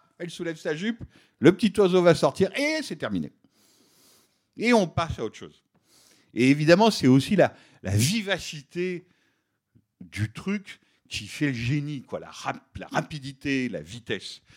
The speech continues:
Alors ensuite, vous êtes des gens très cultivés. Moi, j'ai lu une fois Histoire de l'œil de Georges Bataille dans ma vie, hein, c'est pas non plus un livre de chevet, mais enfin, il se trouve que je l'ai vu. Bon, le sexe de la femme, l'œil. Buñuel n'est pas le premier à avoir pensé à ça.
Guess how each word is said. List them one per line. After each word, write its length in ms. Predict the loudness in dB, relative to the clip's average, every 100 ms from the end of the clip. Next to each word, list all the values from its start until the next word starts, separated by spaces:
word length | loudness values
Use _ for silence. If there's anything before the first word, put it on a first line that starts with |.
| -20 -20 _ _ _ _
Alors 240 | 4 4 4
ensuite, 360 | 2 -2 -2
vous 140 | -4 -10
êtes 120 | -10
des 100 | -10
gens 160 | -10
très 180 | -10 -10
cultivés. 840 | -10 -14 -12 -10 0 4 4 2 _ _ _ _
Moi, 200 | -2 0
j'ai 220 | 0 -6
lu 280 | -8 -6 -6
une 120 | -8
fois 280 | -12 -6 -4
Histoire 380 | -4 -10 -8 -8
de 100 | -6
l'œil 320 | -2 0 -2
de 120 | -6
Georges 280 | -12 -12 -12
Bataille 440 | -12 -8 -4 -4 -4
dans 100 | -6
ma 160 | -6
vie, 240 | -6 -6 -6
hein, 80 | -8
c'est 100 | -12
pas 100 | -12
non 120 | -12
plus 140 | -12
un 40 | -12
livre 160 | -12
de 120 | -14
chevet, 300 | -12 -10 -8
mais 80 | -8
enfin, 160 | -10 -14
il 60 |
se 60 | -16
trouve 140 | -18
que 100 | -18
je 140 | -18 -16
l'ai 80 | -14
vu. 340 | -8 -6 -6 _ -20 -20 _ _
Bon, 260 | -4 -4 -4 _ _ _ _ _ -6
le 160 | -4
sexe 300 | -2 -2 -4
de 80 | -4
la 140 | -6 -6
femme, 460 | -6 -4 -2 -4
l'œil. 460 | -6 -2 -2 -4 -8 -18 _ _ _ _ _ _ _ _ _ _ _ _ _ _ _ _ _ -20 _ _ _ _ _ _ _
Buñuel 340 | -8 -2 2 4
n'est 80 | 2
pas 140 | 0
le 60 | -4
premier 320 | -6 -4 -4
à 20 |
avoir 200 | -6 -8
pensé 300 | -10 -14 -14
à 80 | -14
ça. 320 | -10 -10 -10